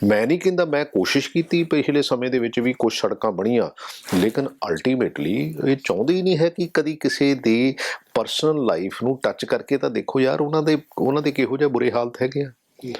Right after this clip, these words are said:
Speaker 1: ਸਾਡੇ ਹਲਕੇ ਦੇ, ਮੇਰੇ ਹਲਕੇ ਦੇ ਵਿੱਚ ਮਾਈਨਿੰਗ ਜਿਹੜੀ ਆ, ਉਹ ਇੰਨੀ ਰੈਂਪੈਂਟ ਹੋਈ। ਇੱਕ ਦਿਨ ਰਾਤ ਨੂੰ ਐਸ ਐਚ ਓ ਲੈ ਕੇ ਤੇ ਦੂਜਾ ਤੀਜਾ ਲੈ ਕੇ, ਅੱਛਾ, ਮੂਹਰਿਓਂ ਦੇਖਿਆ ਇਹਨਾਂ ਦਾ ਹੀ ਸਰਪੰਚ ਕਿਤੇ ਨਿਕਲਿਆ ਮਾਈਨਿੰਗ ਕਰਾਉਂਦਾ, ਤੇ ਉੱਦਾਂ ਹੀ ਫਿਰ ਬਰੰਗ ਲਿਫਾਫੇ ਵਾਂਗ। ਮੈਂ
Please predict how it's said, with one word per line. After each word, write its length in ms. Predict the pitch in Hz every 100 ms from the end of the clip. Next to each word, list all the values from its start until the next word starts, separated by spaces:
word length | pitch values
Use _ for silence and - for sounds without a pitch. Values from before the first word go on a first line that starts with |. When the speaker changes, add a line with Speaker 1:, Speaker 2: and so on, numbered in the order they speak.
| - - -
Speaker 1:
ਸਾਡੇ 340 | - 127 131 123
ਹਲਕੇ 340 | 120 120 135
ਦੇ, 60 | 127
ਮੇਰੇ 220 | 120 131
ਹਲਕੇ 300 | 117 123 135
ਦੇ 80 | 127
ਵਿੱਚ 160 | 123
ਮਾਈਨਿੰਗ 480 | 110 82 104 135 139
ਜਿਹੜੀ 300 | 117 98 76
ਆ, 80 | 60 - - _
ਉਹ 220 | 101 101 -
ਇੰਨੀ 400 | 101 110 139 139
ਰੈਂਪੈਂਟ 520 | 95 101 98 135 - 85
ਹੋਈ। 200 | 73 64 - - - - - - -
ਇੱਕ 180 | 120 202
ਦਿਨ 120 | 214
ਰਾਤ 460 | 90 92 95 101 110
ਨੂੰ 200 | 110 104
ਐਸ 280 | 98 -
ਐਚ 220 | 104 - 110
ਓ 80 |
ਲੈ 280 | 95 87 87
ਕੇ 280 | 87 101 92
ਤੇ 180 | 87 87
ਦੂਜਾ 380 | 78 85 101 -
ਤੀਜਾ 320 | 202 87 95
ਲੈ 200 | 87 87
ਕੇ, 240 | 113 104 - - -
ਅੱਛਾ, 180 | 123 135
ਮੂਹਰਿਓਂ 380 | 110 113 143 147
ਦੇਖਿਆ 340 | 110 101 139
ਇਹਨਾਂ 260 | 139 131 165
ਦਾ 60 | 160
ਹੀ 80 |
ਸਰਪੰਚ 420 | 135 107 104 95 87
ਕਿਤੇ 220 | 92 95
ਨਿਕਲਿਆ 420 | 87 101 101 92 -
ਮਾਈਨਿੰਗ 340 | 90 82 80
ਕਰਾਉਂਦਾ, 360 | - 76 67 - - - - - - _ _ _
ਤੇ 120 | - -
ਉੱਦਾਂ 320 | 135 127 139
ਹੀ 80 | 139
ਫਿਰ 140 | 131
ਬਰੰਗ 300 | 120 104 104
ਲਿਫਾਫੇ 420 | 110 101 98 - 104
ਵਾਂਗ। 80 |
ਮੈਂ 240 | 123 110